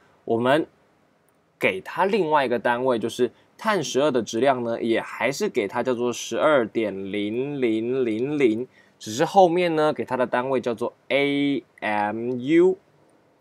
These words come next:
这个A M U是什么东西呢？这个A M U呢，其实就是 Atomic Mass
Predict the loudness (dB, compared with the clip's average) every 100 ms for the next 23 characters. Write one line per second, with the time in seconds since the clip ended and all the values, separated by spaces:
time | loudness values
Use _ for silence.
0 | _ _ _ _ -20 -20 _ -2 4 6
1 | 6 6 6 4 4 4 4 4 0 -2
2 | -4 -2 -2 -2 0 2 0 -2 _ _
3 | -6 0 0 2 4 6 6 4 2 0
4 | 0 0 0 -2 -4 2 4 4 4 4
5 | 2 -2 _ -12 0 0 2 0 2 2
6 | 2 2 2 0 _ _ _ _ 0 0
7 | 0 -4 2 4 4 0 -4 -8 -20 _
8 | _ _ _ _ _ _ _ _ _ _
9 | _ _ _ _ _ _ _ _ _ _
10 | -4 0 0 -2 -10 -14 -16